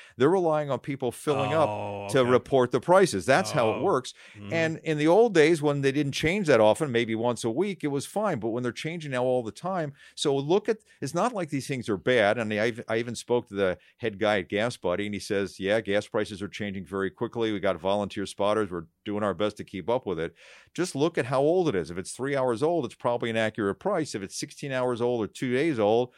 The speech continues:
Speaker 1: uh, I wouldn't drive out of my way to go to that gas station. It probably, uh, you know, is not an accurate price. So that's
Speaker 2: Right.
Speaker 1: that one. Um, when it comes to paying, um, you know, a lot of stations, uh, still offer a, a cash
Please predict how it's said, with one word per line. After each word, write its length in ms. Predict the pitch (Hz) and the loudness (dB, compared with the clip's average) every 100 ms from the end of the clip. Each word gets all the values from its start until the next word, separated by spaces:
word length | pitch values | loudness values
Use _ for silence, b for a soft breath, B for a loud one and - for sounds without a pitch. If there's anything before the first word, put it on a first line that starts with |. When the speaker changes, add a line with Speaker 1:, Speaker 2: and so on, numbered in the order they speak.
| b b b | b b b
Speaker 1:
uh, 280 | 104 110 101 | -2 2 4
I 140 | 104 | 4
wouldn't 240 | 120 131 110 | 2 0 4
drive 220 | 123 127 | 6 6
out 60 | |
of 60 | 123 | 6
my 100 | 117 | 4
way 180 | 117 131 | 4 2
to 60 | 117 | 2
go 120 | 143 | 4
to 60 | |
that 180 | 123 107 | 4 2
gas 220 | 113 104 | 2 0
station. 360 | - 101 92 110 | 0 -2 -2 -4
It 140 | 101 | -4
probably, 560 | - 113 110 101 104 104 | 0 2 2 0 -2 0
uh, 100 | 98 | 0
you 120 | 98 | 0
know, 140 | 95 90 | -2 -4
is 80 | |
not 160 | 98 98 | -2 -2
an 60 | 98 | 0
accurate 380 | 95 - 95 - | -2 -2 -6 -2
price. 300 | 127 95 - | -2 -2 -2
So 140 | 101 | 0
that's 220 | 107 113 | 0 0
Speaker 2:
Right. 60 | 90 | 0
Speaker 1:
that 200 | 117 98 | 0 0
one. 180 | 69 - _ B B B B | -6 -12 _ B B B B
Um, 440 | 123 117 117 113 104 _ - - | -2 0 0 -2 -8 _ -20 -8
when 140 | 123 | -4
it 80 | 123 | -2
comes 220 | 165 180 | 0 -2
to 100 | - | -2
paying, 520 | 147 - 147 151 185 202 b b b | -6 -4 -2 -2 -4 -8 b b b
um, 400 | 120 120 117 113 | 0 4 4 2
you 60 | - | -4
know, 60 | 110 | 2
a 20 | |
lot 180 | 113 135 | 6 6
of 80 | 156 | 4
stations, 500 | 147 139 - 139 131 | 0 -2 -2 -4 -4
uh, 80 | |
still 280 | 113 - 131 | -4 -4 0
offer 380 | 127 123 135 123 | 0 0 0 0
a, 320 | 104 101 101 | 0 0 -4
a 40 | 98 | -8
cash 500 | - 123 123 - | -6 -2 -2 -6